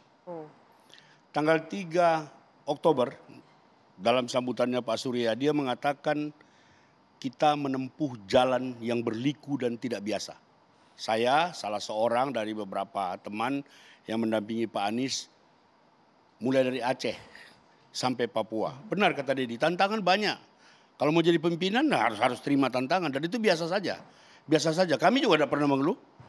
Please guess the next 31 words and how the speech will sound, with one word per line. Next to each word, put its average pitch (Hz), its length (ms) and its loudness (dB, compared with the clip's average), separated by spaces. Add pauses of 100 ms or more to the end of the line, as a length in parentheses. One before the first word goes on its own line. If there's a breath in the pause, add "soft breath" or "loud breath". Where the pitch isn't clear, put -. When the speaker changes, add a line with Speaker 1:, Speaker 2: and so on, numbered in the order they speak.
(260 soft breath)
Speaker 2:
Bahkan 170 320 2
di 185 80 0
salah 143 240 2
satu 139 320 0
media 135 400 0
saya 214 160 0
mengatakan 151 480 -2 (320 loud breath)
gangguan 165 480 6
yang, 156 160 2
gangguan 143 480 4
yang 143 80 2
kami 135 240 0
hadapi, 156 640 4
walaupun 139 400 0
sebenarnya 135 560 -4 (400 soft breath)
kami 160 240 6
bisa 139 240 2
deteksi, 156 640 2 (160)
dugaan 160 560 4
kami, 165 320 6
kami 143 240 4
bisa 135 160 -4
menduga 143 400 -2
itu 139 80 -12
siapa, 160 400 0 (240 loud breath)
kami 170 240 4
anggap 151 240 4
aja 151 160 0
sebagai 151 240 0
vitamin 127 400 -2
tambahan. 127 480 -4